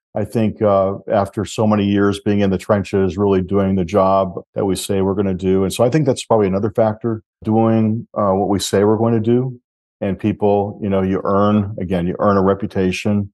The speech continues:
And we've, I think we've worked really hard at operating at a high level of integrity, a high level of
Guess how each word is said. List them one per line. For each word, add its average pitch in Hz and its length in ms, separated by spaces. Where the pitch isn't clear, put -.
And 113 440
we've, 120 440
I 123 120
think 170 180
we've 131 120
worked 117 180
really 117 160
hard 107 260
at 95 220
operating 104 560
at 98 80
a 95 40
high 101 200
level 98 340
of 92 60
integrity, 101 680
a - 140
high 101 200
level 101 480
of 90 60